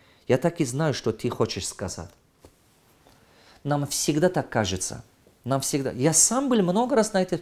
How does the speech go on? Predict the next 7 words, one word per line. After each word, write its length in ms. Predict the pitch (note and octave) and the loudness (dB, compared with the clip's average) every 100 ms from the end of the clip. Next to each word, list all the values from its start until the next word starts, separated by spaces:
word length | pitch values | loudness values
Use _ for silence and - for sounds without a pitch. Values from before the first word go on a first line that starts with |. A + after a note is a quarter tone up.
| - | -6
ситуации. 600 | - - B2+ G#2+ - F#2+ - _ _ _ _ _ _ _ _ _ - | -12 4 6 6 0 -6 -8 _ _ _ _ _ _ _ _ _ -4
Я 220 | G#2+ C3+ | -2 0
сам 320 | - F#3+ A3 | 0 0 0
пережил 400 | A#3 A3+ G3 D#3 | 4 4 4 2
эту 160 | C3+ A2 | 0 -2
ситуацию. 480 | - - - - G#2 _ _ _ _ _ _ _ _ _ _ _ _ _ _ _ _ _ _ _ _ _ _ _ _ _ _ _ _ _ _ _ _ _ _ _ _ _ _ _ _ _ - | -2 -2 -2 -12 -18 _ _ _ _ _ _ _ _ _ _ _ _ _ _ _ _ _ _ _ _ _ _ _ _ _ _ _ _ _ _ _ _ _ _ _ _ _ _ _ _ _ -12
Знаете, 580 | C#3+ F#3+ F3 G#2 F2 | -4 -2 0 -2 -2